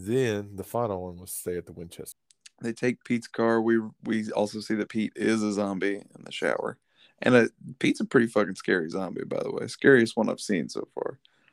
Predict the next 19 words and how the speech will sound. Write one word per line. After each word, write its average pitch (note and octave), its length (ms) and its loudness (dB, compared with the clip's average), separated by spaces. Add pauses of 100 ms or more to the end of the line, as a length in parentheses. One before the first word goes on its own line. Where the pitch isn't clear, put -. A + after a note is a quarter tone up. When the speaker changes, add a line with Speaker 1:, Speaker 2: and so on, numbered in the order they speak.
(360)
Speaker 1:
I - 40 0
love A#2 200 4
the G#2 120 -6
little, G2 800 2
uh, - 40 -4 (180)
Evil G#2 300 -4
Dead F#2+ 300 -2
reference G2 460 -6
when, F#2+ 320 -10 (560)
uh, E2 380 -6
Sean's F#2+ 440 -2
talking G2+ 360 -4
to G2+ 240 -6
him. G2 180 -8 (540)
And, F#2+ 340 -2
uh, F2+ 160 2
he G2+ 200 -6
just, - 460 -6 (1120)
uh, F2+ 280 -10